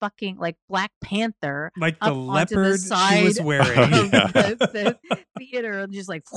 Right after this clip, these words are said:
Speaker 1: like
Speaker 3: Oh, yeah.
Speaker 1: Spider-Woman, and does not, is unscathed in every possible way. She's like, "Now I really need a pint," so that we know she's British, right?
Speaker 3: <laughs> I
Speaker 1: So it's
Speaker 3: need
Speaker 1: like,
Speaker 3: to
Speaker 1: "Oh,
Speaker 3: have
Speaker 1: they
Speaker 3: a
Speaker 1: must be in
Speaker 3: pint.
Speaker 1: England. She needs to drink a pint."
Speaker 2: <laughs>
Speaker 1: Um,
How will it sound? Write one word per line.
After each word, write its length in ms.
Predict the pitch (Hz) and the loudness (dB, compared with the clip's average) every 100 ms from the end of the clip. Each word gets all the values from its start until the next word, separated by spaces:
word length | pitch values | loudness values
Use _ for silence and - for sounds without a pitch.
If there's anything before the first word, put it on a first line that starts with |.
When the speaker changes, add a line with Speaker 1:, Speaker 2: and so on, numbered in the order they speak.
| 175 - _ - | -6 -6 _ -4
Speaker 1:
like 100 | 165 | 0
Speaker 3:
Oh, 180 | 117 | 2
yeah. 180 | 113 117 110 | 2 0 0
Speaker 1:
Spider-Woman, 640 | 104 196 175 165 170 180 | -2 -6 -10 -10 -8 -10
and 300 | 185 170 170 | -10 -10 -10
does 220 | 170 165 | -10 -10
not, 300 | 180 180 180 _ | -8 -6 -6 _
is 240 | 202 180 190 _ | -12 -12 -16 _
unscathed 680 | 208 214 220 - 196 185 175 | -8 -8 -10 -10 -8 -8 -10
in 180 | 180 156 | -14 -12
every 300 | 175 196 185 | -12 -12 -12
possible 460 | - 160 - 165 | -10 -12 -12 -14
way. 140 | 151 151 | -12 -12
She's 260 | - 151 143 | -16 -16 -12
like, 180 | 131 135 | -12 -2
"Now 160 | 139 | 2
I 140 | 202 226 | 2 2
really 180 | 311 285 | -2 -2
need 280 | 202 170 160 _ _ - | -2 -2 -4 _ _ -8
a 140 | 165 165 | -6 -6
pint," 560 | - 151 156 139 - - | -4 -4 -4 -6 -14 -20
so 160 | - 160 | -10 -6
that 160 | 156 | -6
we 80 | 156 | -4
know 160 | 151 147 | -6 -6
she's 240 | - 143 - | -4 -4 -2
British, 440 | 160 143 147 - | -4 -4 -4 -6
right? 300 | 175 156 165 - | -2 0 0 -2
Speaker 3:
<laughs> 680 | 127 - - - - - | -8 -8 -16 -16 -18 -10
I 180 | - 165 | -4 -4
Speaker 1:
So 60 | 170 | -2
it's 80 | 170 | -2
Speaker 3:
need 0 | |
Speaker 1:
like, 100 | 190 | 2
Speaker 3:
to 60 | |
Speaker 1:
"Oh, 20 | 330 | 4
Speaker 3:
have 60 | |
Speaker 1:
they 60 | 285 | 6
Speaker 3:
a 40 | |
Speaker 1:
must 220 | 254 294 | 4 2
be 80 | - | 0
in 60 | 330 | 0
Speaker 3:
pint. 100 | 254 | 0
Speaker 1:
England. 320 | 330 240 202 | 0 0 0
She 280 | - 240 240 | -2 -2 0
needs 220 | 220 202 - | 0 -4 -8
to 60 | |
drink 280 | 185 185 196 - | -10 -8 -8 -12
a 100 | 190 | -16
pint." 580 | - 262 233 151 - - - | -8 -6 -6 -8 -16 -18 -12
Speaker 2:
<laughs> 380 | 277 - 269 - | -12 -10 -10 -6
Speaker 1:
Um, 320 | 175 143 156 | 0 0 0